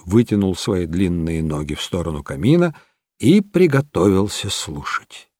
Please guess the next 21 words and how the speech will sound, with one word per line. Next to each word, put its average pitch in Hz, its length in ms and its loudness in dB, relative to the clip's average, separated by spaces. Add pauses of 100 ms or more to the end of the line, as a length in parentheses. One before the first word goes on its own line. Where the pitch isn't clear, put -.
(1600)
«Прежде 117 420 4
всего, 139 480 -2 (580)
должна 143 400 4
сказать, 139 380 0
что, 127 380 0
в 113 160 0
общем, 95 520 0 (320)
мистер 175 540 4
и - 180 0
миссис 160 600 0
Рукосл 175 640 -2 (500)
встретили 131 580 4
меня 185 220 4
довольно 98 480 0
приветливо. 196 720 0 (880)
Ради 107 280 2
справедливости 113 840 0
об 80 160 -4
этом 92 220 -4
следует 92 520 -4
упомянуть. 139 600 0